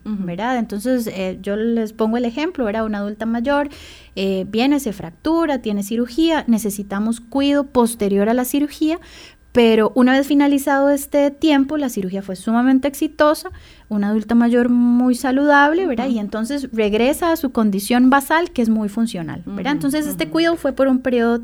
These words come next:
Speaker 2: eh, corto de tiempo.
Speaker 1: Ujú.
Speaker 2: Eh, puedo tener la otra parte,
Speaker 1: Claro.
Speaker 2: ¿verdad? De que tengo un cuido que sé que se me va a prolongar y se me va a extender en el tiempo.
Speaker 1: Ujú.
Speaker 2: Y entonces, cuando determinamos que tenemos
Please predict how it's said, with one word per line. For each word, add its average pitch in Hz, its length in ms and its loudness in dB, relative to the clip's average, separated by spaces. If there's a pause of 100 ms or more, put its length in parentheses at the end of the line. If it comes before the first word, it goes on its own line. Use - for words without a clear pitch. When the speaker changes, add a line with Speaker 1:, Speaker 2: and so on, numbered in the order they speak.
(120)
Speaker 2:
eh, 196 220 -6
corto 208 340 -2
de 185 100 -2
tiempo. 170 400 -10
Speaker 1:
Ujú. 185 200 -8 (580)
Speaker 2:
Eh, 220 420 0
puedo 240 280 2
tener 226 460 -2
la 202 160 -2
otra 175 220 -8
parte, - 360 -10
Speaker 1:
Claro. 190 240 -6
Speaker 2:
¿verdad? 254 140 0
De 240 120 -2
que 220 120 -6
tengo 220 320 -2
un 269 80 2
cuido 302 420 2
que 254 300 0
sé 320 340 -2
que 359 100 -4
se - 140 -2
me 202 160 -2
va 220 400 -2
a 233 160 -4
prolongar 196 560 -2
y 320 80 -2
se 262 160 -2
me 190 140 -2
va 175 140 -4
a - 20 -2
extender 233 500 0
en 254 100 2
el 208 140 -2
tiempo. 170 520 -8
Speaker 1:
Ujú. 175 440 -12
Speaker 2:
Y 240 120 0
entonces, 269 460 -2
cuando 233 600 2
determinamos 214 720 0
que 320 120 -4
tenemos 269 520 0